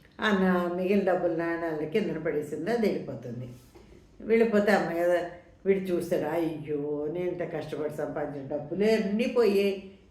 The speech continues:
అన్నీ బావిలోకి వెళ్ళిపోయాయి, బావి నుంచి కాయిన్స్ ఎలా వస్తాయి, రావు కదా, నాణాలు రావు, ఎలాగా, ఎలాగ?" అనుకొని విచారిస్తూ ఇంటికి వెళ్తాడు. ఇంటికి వెళ్ళి తండ్రికి జరిగి, పాపం మంచివాడే, ఆ నిమిషానికి ఆ దుర్బుద్ధి పుట్టడం వల్ల ఆ పని చేశాడు.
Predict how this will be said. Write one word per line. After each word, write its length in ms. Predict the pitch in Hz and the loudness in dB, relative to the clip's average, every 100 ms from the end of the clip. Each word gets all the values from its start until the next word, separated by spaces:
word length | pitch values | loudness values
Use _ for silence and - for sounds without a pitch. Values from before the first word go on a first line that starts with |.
| _ _ | _ _
అన్నీ 220 | 208 254 285 | -2 2 4
బావిలోకి 500 | 240 233 226 226 220 | 8 10 10 10 8
వెళ్ళిపోయాయి, 380 | 202 202 190 | 4 4 4
బావి 400 | 190 170 160 170 | 4 2 2 2
నుంచి 120 | 202 226 | 2 0
కాయిన్స్ 440 | 226 226 226 220 | 2 4 4 2
ఎలా 220 | 220 220 | 2 4
వస్తాయి, 280 | 214 214 220 | 2 2 0
రావు 280 | 208 208 208 | 2 2 2
కదా, 400 | 214 208 214 208 - - - _ 185 | 2 2 0 -2 -8 -18 -20 _ -2
నాణాలు 460 | 180 151 170 202 | -2 0 0 6
రావు, 280 | 226 214 208 | 6 8 6
ఎలాగా, 540 | 208 180 139 160 170 | 4 2 0 -4 0
ఎలాగ?" 380 | 196 175 170 175 | 2 2 0 -2
అనుకొని 240 | 170 196 214 | -2 0 0
విచారిస్తూ 600 | 190 180 165 156 - 220 | 0 2 0 0 -2 -2
ఇంటికి 300 | 165 143 151 | -2 -4 -6
వెళ్తాడు. 260 | 135 131 | -6 -8
ఇంటికి 340 | 180 185 180 185 | -6 -6 -6 -4
వెళ్ళి 160 | 202 | -2
తండ్రికి 440 | 208 - 196 190 180 | -2 -2 -2 -2 -2
జరిగి, 240 | 170 165 - - - | -2 -4 -12 -20 -2
పాపం 260 | 226 226 240 | 0 2 4
మంచివాడే, 840 | 196 190 220 262 277 269 202 - - - - - | 4 4 4 4 6 6 4 0 -8 -18 -14 -4
ఆ 160 | 196 | 0
నిమిషానికి 520 | 202 208 214 254 247 233 | 4 4 4 0 2 2
ఆ 40 | |
దుర్బుద్ధి 480 | 190 190 190 220 226 | 4 2 2 2 2
పుట్టడం 480 | 208 208 208 208 208 | 2 2 2 2 0
వల్ల 160 | 214 | 0
ఆ 140 | 226 - | 0 -2
పని 240 | 165 151 | -4 -4
చేశాడు. 600 | 151 143 127 117 - - | -6 -6 -6 -8 -14 -20